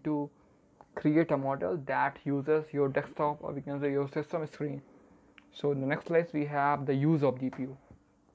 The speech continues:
So in this slide we are going to see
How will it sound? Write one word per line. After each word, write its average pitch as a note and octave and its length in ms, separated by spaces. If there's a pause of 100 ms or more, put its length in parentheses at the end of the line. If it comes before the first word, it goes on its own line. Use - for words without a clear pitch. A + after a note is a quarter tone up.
(960)
So D3+ 80
in D#3+ 140
this G#3 140
slide G#3 300
we F3+ 100
are F3 100
going E3 300
to F3+ 300 (160)
see F#3 320